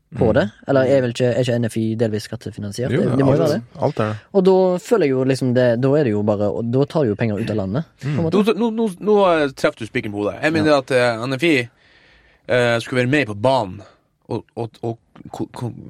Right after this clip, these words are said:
Speaker 3: kvalitetssikre produktet.
Speaker 1: Ja.
Speaker 3: La, et eksempel er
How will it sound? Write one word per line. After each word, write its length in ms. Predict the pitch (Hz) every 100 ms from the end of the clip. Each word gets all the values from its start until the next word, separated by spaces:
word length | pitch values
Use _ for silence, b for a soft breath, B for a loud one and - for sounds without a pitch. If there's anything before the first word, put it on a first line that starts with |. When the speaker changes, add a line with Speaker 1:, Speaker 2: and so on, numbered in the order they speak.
| - - -
Speaker 3:
kvalitetssikre 920 | 120 117 139 151 - - 117 - 90
produktet. 420 | - 107 - - - -
Speaker 1:
Ja. 200 | 107 123 139
Speaker 3:
La, 160 | 226 226 - -
et 120 | 185
eksempel 420 | 185 - 156 117 101
er 280 | 117 101